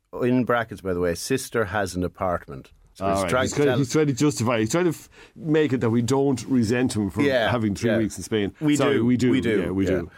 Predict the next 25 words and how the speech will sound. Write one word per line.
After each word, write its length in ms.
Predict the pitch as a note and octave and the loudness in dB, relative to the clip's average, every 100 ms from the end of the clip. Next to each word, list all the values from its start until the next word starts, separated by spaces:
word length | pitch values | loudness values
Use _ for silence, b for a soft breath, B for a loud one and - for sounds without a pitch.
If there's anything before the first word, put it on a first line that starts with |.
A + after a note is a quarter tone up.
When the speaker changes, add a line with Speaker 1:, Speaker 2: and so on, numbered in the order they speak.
| - | -8
Speaker 2:
Yeah, 180 | F#2+ | -6
sorry, 280 | F#2+ A#2 A#2+ | -2 0 2
Joe, 160 | G2+ G2+ | 2 0
we 160 | G#2 | 0
definitely 320 | G2+ A2+ G2 F#2 | 0 -2 -2 -4
do. 240 | F2 D#2 _ _ b b | -4 -8 _ _ b b
Speaker 1:
Anyway, 420 | A#2 A2 D#2 G1+ - _ _ _ _ _ | -2 -2 -2 -8 -16 _ _ _ _ _
the 500 | G2+ A#2 A2 G#2+ G#2 F2+ B B _ _ - | -4 0 2 2 0 -2 B B _ _ -4
problem 320 | B2 C#3+ A#2+ | -2 0 0
is 200 | E2+ - | -2 -2
when 140 | A#2 | -4
he 140 | A#2+ B2+ | -2 -2
returned, 600 | F#2+ - F#2 C2+ C2 - _ | -2 -2 -4 -4 -8 -16 _
he 200 | - E2 | -10 -10
discovered 640 | D2 - F#2+ D2+ D2+ C2+ - | -10 -6 -4 -4 -6 -10 -12
that 320 | F2+ E2 D#2 - F#2 | -6 -6 -6 -12 -8
a 340 | E2 D#2 C#2+ _ _ | -6 -8 -10 _ _
trip 220 | - D#3+ - | -6 -6 -6
switch 460 | - C2+ - - - - | -12 -14 -14 -20 -20 -10
had 320 | E2+ C2 D3+ _ | -8 -8 -12 _
tripped 460 | - A#2 - - - - | -4 -4 -4 -14 -14 -6
in 160 | F#2 | -6
his 180 | C#2+ D2+ | -6 -4
absence. 560 | G2 G#2 - - - - | -4 -4 -10 -16 -16 -14
Speaker 2:
Right. 340 | G2+ G2 G2+ | -8 -6 -6